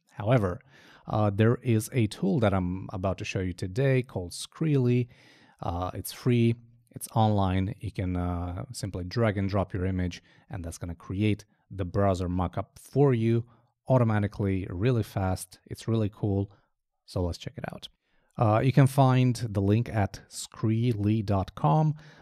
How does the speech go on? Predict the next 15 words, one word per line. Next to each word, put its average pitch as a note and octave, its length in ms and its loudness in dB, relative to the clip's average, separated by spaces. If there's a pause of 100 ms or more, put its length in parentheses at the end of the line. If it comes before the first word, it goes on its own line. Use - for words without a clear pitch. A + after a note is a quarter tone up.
(100)
Uh, G2 240 -2
and F#2+ 340 4
as G2 200 2
they F#2+ 80 0
say F2+ 240 -2
here, A2+ 360 6 (300)
instantly F#2+ 400 0
turn F2+ 280 -2
a - 20 -4
screenshot F#2+ 640 -4 (100)
into G#2 420 -2
a F#2+ 120 -2
browser F2 640 -2
mockup. F2+ 680 0
Now, A#2 260 2